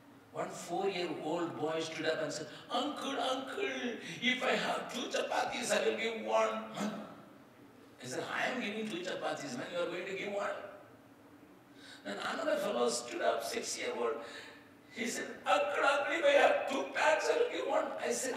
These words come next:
"I only bought you pants. You are pantless. I will, I will wash it and wear it." And next girl, Sumitra, she stood up.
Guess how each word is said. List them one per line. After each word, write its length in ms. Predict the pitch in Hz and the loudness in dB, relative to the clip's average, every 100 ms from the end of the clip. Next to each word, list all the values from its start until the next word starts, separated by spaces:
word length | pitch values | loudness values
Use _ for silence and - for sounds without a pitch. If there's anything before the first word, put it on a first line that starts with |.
| - | 2
"I 140 | 226 | 4
only 300 | 247 254 - - | 4 2 -2 2
bought 220 | - - | 4 4
you 100 | - - | 0 -4
pants. 540 | 240 - - - - - | -4 -4 -4 -6 -8 -8
You 120 | 190 | -2
are 100 | 202 - | -2 0
pantless. 800 | - 220 247 269 254 - - - - - - - - - - - - - - - - | -2 -2 -2 -2 0 0 -4 -8 -16 -20 -20 -20 -20 -20 -20 -20 -20 -20 -20 -20 -4
I 140 | - | 0
will, 260 | 233 220 - - - - - | 2 0 -6 -12 -16 -18 -6
I 120 | 285 294 | 0 0
will 180 | 285 277 | 0 2
wash 320 | 302 320 320 | 6 6 6
it 100 | - - | 0 0
and 100 | - - - 508 | 0 -4 -10 -4
wear 280 | 508 453 480 539 | -2 0 -2 -4
it." 200 | - - - - - - - - - - - - - - - - - - - - - - - - - - - | -8 -14 -18 -20 -20 -20 -20 -20 -20 -20 -20 -20 -20 -20 -20 -20 -20 -20 -20 -20 -20 -20 -20 -20 -20 -20 -16
And 160 | 95 | -8
next 300 | 101 120 - 113 | -2 -2 -4 -4
girl, 160 | 120 127 | -2 -2
Sumitra, 800 | 120 123 123 120 110 101 - 95 - - | -2 -2 -4 -4 -2 0 -2 -6 -10 -14
she 160 | - 95 | -14 -12
stood 260 | 92 - 98 | -10 -8 -6
up. 180 | 95 | -6